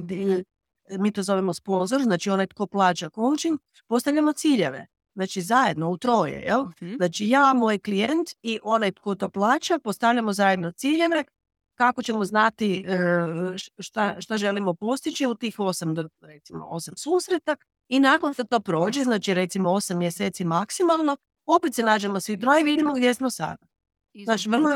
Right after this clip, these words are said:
Speaker 1: je, baš i projektno je organizirano.
Speaker 2: Izvrsno i
Speaker 1: Coaching.
Speaker 2: mjerljivo. Em, mi iz
Speaker 1: Mjerljivo je,
Speaker 2: marketinga,
Speaker 1: tako,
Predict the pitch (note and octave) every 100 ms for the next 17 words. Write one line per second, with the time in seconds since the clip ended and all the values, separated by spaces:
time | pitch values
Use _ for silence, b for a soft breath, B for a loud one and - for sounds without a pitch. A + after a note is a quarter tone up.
0 | B3 A#3 G3+ C4+ - D4+ A3 A#3+ C4+ -
1 | F3 F3 E3+ F3 F3 G#3+ G#3 G3+ F3 F3
2 | G#3+ - A#3+ A#3+ G3 G3 F#3+ G3 G3 F#3
3 | A#3+ A#3+ F#3+ E3 E3 - F#3 F3+ - F#3
4 | A3 B3+ B3 C4 A#3 G#3 F#3 F3+ F#3+ G#3
5 | F#3+ F#3+